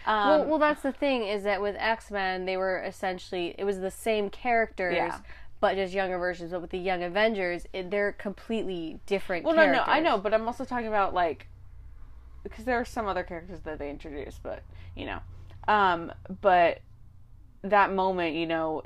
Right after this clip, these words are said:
Speaker 2: it was heartbreaking to see, and to see her finally, like, or to see that
Speaker 1: Like, her
Speaker 2: moment,
Speaker 1: guilt.
Speaker 2: yeah, where you realize that's the moment that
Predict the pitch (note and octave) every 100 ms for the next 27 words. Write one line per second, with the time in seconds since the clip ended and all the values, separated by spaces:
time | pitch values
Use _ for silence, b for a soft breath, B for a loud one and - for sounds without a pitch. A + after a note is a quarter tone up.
0 | - F#3+ F3 E3+ - - A3+ C4 F#3 E3+
1 | F3 D#3+ E3 - G3 G#3 F3+ F3 b b
2 | b - F3+ F3+ F3+ - F#3+ F#3 F3 -
3 | - - D3+ F#3 E3+ - E3 E3+ E3 D#3
4 | D3+ B2+ - - - - - - - G3+
5 | G3+ A#3 - C4 A#3 F#3+ F#3+ G3+ F3 F3+
6 | E3+ F3+ - - G3 G3 E3+ E3 - F3
7 | F3+ D#3+ - F#3 F#3 F3 F#3 F3+ E3 D#3+
8 | E3 E3 - - E3+ D#3+ D#3+ D#3+ D3+ -
9 | - D#3+ D3 C#3